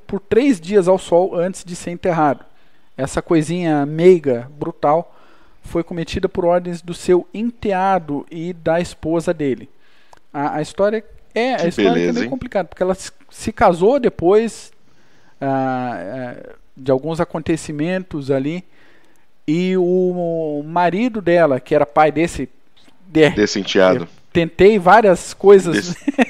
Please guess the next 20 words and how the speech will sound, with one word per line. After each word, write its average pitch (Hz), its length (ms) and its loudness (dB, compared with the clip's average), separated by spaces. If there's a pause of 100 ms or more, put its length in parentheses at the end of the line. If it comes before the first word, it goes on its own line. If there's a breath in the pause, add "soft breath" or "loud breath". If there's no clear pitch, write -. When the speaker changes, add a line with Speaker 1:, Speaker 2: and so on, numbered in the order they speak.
(160)
Speaker 1:
<laughs> - 500 -8
dessa - 300 0 (340)
Speaker 2:
É, 226 140 -4
Speaker 1:
Pronto, - 20 0
Speaker 2:
filho 202 220 8
da 156 60 8
Speaker 1:
obrigado, 151 320 4
Speaker 2:
puta, 85 140 -4
Speaker 1:
vamos 147 140 -2
Speaker 2:
tudo 104 100 -4
Speaker 1:
falar. 127 120 0
Speaker 2:
bem. 85 240 -2 (680)
Speaker 1:
Pai 269 120 2
desse - 120 -12
filho 262 160 -8
da 185 140 2
puta 208 340 -8
que - 80 -12
tava 143 240 2
aí, 190 120 -6